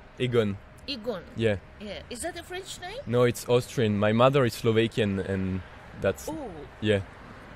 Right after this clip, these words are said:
Speaker 2: No wonder you have the, something in your eyes.
Speaker 1: Yeah?
Speaker 2: Color.
Speaker 1: Yeah, it's maybe
Speaker 2: It's
Speaker 1: the s-
Speaker 2: beautiful.
Speaker 1: Oh, thank you.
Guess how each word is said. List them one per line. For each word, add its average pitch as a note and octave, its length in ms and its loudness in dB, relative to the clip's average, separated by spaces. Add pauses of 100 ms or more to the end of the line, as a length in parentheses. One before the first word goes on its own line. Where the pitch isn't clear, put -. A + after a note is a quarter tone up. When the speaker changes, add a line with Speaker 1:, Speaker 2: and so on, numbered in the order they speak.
(180)
Speaker 2:
No A3 160 -6 (120)
wonder B3+ 260 -6
you A#3 140 -6
have G#3 260 -8 (680)
the, A3+ 100 -10 (420)
something G#3 500 -10
in G3+ 80 -8
your G3+ 140 -8
eyes. D#3 480 -12 (180)
Speaker 1:
Yeah? B2+ 280 6 (840)
Speaker 2:
Color. E3+ 400 -14 (1040)
Speaker 1:
Yeah, A#2+ 160 8
it's B2+ 260 2
maybe C#3+ 220 2
Speaker 2:
It's A#2+ 60 -2 (140)
Speaker 1:
the - 60 -14
s- - 60 -16
Speaker 2:
beautiful. G#3 640 -12
Speaker 1:
Oh, D#3+ 160 4
thank D3 340 0
you. A2 180 0